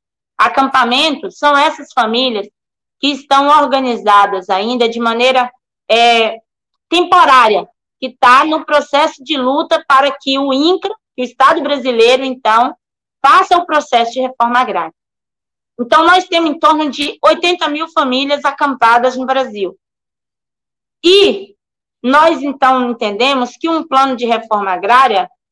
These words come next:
tem a ver com assentar essas famílias. Nós temos expectativa que o governo apresente uma proposta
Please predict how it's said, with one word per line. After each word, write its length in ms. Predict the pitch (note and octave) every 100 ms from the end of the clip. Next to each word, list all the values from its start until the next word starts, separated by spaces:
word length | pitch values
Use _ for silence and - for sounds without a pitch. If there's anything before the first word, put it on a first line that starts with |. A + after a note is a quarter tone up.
| _
tem 180 | D#4+ F4
a 140 | E4+
ver 320 | C4 B3+ C#4+ F#4 _ _ _ _ _ _ _
com 180 | D#4+ D#4+
assentar 760 | F4+ F4+ G4 F#4+ - F#4 G4+ F4+
essas 340 | C#4 A3+ G#3+
famílias. 480 | G#3 F#3+ E3+ E3+ G3+ _ _ _ _ _ _ -
Nós 340 | C4+ E4 F4
temos 280 | E4 D#4+ C#4
expectativa 920 | - C4+ C4 A#3+ A#3+ - A#3+ C#4 G4 - _ _
que 100 | -
o 100 | D#4+
governo 440 | D4+ D4+ C#4 E4 E4+
apresente 600 | E4 E4+ D#4+ D4 E4 E4+
uma 180 | E4+ E4
proposta 720 | F4 - C#4 D#4 E4 -